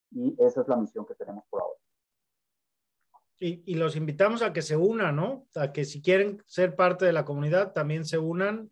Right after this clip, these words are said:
Speaker 2: Eh... Pues hay muchas formas de participar. Eh, pueden ser obviamente asociados o, pues, si quieren también participar más activamente como un regional chair, hay un proceso en el cual en la página lo pueden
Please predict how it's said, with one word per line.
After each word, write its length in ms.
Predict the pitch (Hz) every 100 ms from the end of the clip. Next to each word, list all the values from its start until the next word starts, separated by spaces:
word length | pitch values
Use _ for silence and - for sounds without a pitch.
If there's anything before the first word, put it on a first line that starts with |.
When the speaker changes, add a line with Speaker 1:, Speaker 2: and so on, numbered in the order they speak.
| -
Speaker 2:
Eh... 420 | 143 135 131 127 _ _ _ _
Pues 160 | 160 180
hay 160 | 180 185
muchas 340 | 196 196 165
formas 300 | 180 180 175
de 80 | 160
participar. 840 | 147 - 131 135 180 196 208 180
Eh, 400 | 160 139 135 135 -
pueden 240 | 151 156
ser 160 | 156 156
obviamente 400 | 151 151 147 151
asociados 720 | 143 135 - 190 208 220 -
o, 320 | 151 135 131
pues, 180 | 135 123
si 100 | 123
quieren 260 | 156 160 147
también 480 | 143 147 147 147 _ _ _
participar 680 | - 139 147 143 135 160 160
más 260 | 160 165 165
activamente 640 | 160 156 151 151 151 147
como 220 | 147 143
un 120 | 151
regional 380 | 151 151 147 135
chair, 320 | - 175 196
hay 200 | 151 147
un 80 | 151
proceso 420 | 143 135 156 156
en 80 | 180
el 120 | 135
cual 200 | - 143
en 120 | 147 139
la 120 | -
página 380 | 139 135 143 127
lo 100 | -
pueden 400 | 131 131 127